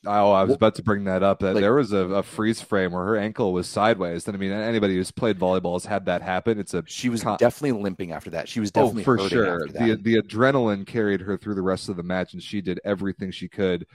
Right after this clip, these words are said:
Speaker 1: to push Poland to the semifinal. They were just ever so close, but, uh, a couple missed opportunities and side out 'cause they were leading by two. I think it was ten to eight, uh, when they were, they were serving at ten to eight. All they had to do was side out five times, and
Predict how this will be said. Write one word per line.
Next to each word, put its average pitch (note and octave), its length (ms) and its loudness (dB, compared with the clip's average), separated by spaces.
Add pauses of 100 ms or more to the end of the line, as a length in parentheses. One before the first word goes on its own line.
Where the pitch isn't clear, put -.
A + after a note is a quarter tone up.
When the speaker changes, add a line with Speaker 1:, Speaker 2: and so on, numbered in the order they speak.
(200)
Speaker 1:
to G#2 100 0
push - 300 -2
Poland F#2+ 320 0
to F2+ 60 -6
the F2 80 -4
semifinal. F#2 760 -4
They F#2 100 0
were F2+ 160 -2
just - 320 -8
ever G2+ 280 0
so - 260 -2
close, G2 500 2
but, F2+ 280 -2 (320)
uh, F#2 220 2
a F#2 60 0
couple G#2+ 420 2
missed G2 280 -4
opportunities F#2+ 640 -2
and F2+ 120 -10
side F#2+ 300 0
out G2 220 2
'cause F2 100 -12
they A2+ 120 4
were C3+ 100 4
leading A#2 280 2
by F#2+ 140 2
two. G2 300 -2
I F2 40 -2
think F#2+ 160 -8
it G2 40 -4
was F2 160 -6
ten A2 240 -6
to F#2+ 80 -4 (100)
eight, F#2+ 280 -2 (340)
uh, F2+ 260 2
when F2+ 260 -4
they G2 140 0
were, F2+ 400 0 (100)
they G2 240 -2
were F#2 280 0
serving C#3+ 520 2
at G2 140 -4
ten B2 280 -6
to G#2+ 140 0
eight. F#2+ 200 0
All F#2+ 100 2
they G#2+ 80 2
had G#2 80 0
to G2 100 -10
do F#2 120 -2
was F2 100 -2
side G2+ 240 -2
out F#2 160 -2
five F#2 260 -2
times, F#2 380 -6
and E2+ 160 -8